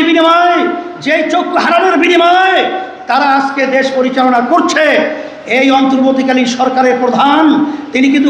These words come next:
বলেছিলেন, জাতির কাছে কমিটমেন্ট করেছিলেন যে আমাদের তিনটা দায়িত্ব, একটা হলো সংস্কার, এরপরে দৃশ্যমান বিচার, এরপরে জাতীয় নির্বাচন।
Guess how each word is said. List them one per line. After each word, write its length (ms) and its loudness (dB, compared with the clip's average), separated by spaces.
বলেছিলেন, 460 2
জাতির 320 0
কাছে 160 0
কমিটমেন্ট 580 2
করেছিলেন 440 0
যে 140 -2
আমাদের 240 2
তিনটা 380 2
দায়িত্ব, 280 2
একটা 300 -2
হলো 180 2
সংস্কার, 600 0
এরপরে 300 0
দৃশ্যমান 420 0
বিচার, 380 2
এরপরে 300 0
জাতীয় 240 0
নির্বাচন। 460 -2